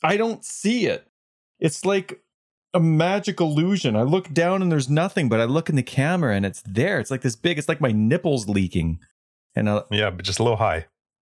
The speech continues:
Speaker 1: Oh, yeah, it is. I, I'm getting a little droopy. It's getting a little low.
Speaker 2: <laughs>
Speaker 1: Uh, I actually had a really bad week, man. Like, not, not a
Speaker 2: Why?
Speaker 1: specific reason, just the, like, with concussion stuff, you go through a lot of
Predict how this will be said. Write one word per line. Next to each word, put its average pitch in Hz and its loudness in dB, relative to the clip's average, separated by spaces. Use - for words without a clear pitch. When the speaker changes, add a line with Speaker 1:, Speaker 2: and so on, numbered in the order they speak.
Speaker 1:
Oh, 78 -16
yeah, 82 -2
it 73 -4
is. 78 -6
I, 76 -2
I'm 78 -4
getting 98 -4
a - -2
little 78 -4
droopy. 80 -2
It's - -12
getting - -4
a 82 -2
little 78 0
low. 82 0
Speaker 2:
<laughs> - -8
Speaker 1:
Uh, 110 -2
I 131 -2
actually 208 -4
had 131 0
a 117 0
really 104 2
bad 92 -2
week, 98 0
man. 80 -2
Like, 113 -2
not, 160 0
not 156 2
a 139 2
Speaker 2:
Why? 143 2
Speaker 1:
specific 113 -2
reason, 101 2
just 107 -2
the, 90 0
like, 90 -6
with 147 0
concussion 107 0
stuff, - -4
you 107 4
go 113 2
through 120 0
a - 0
lot 92 0
of 87 -6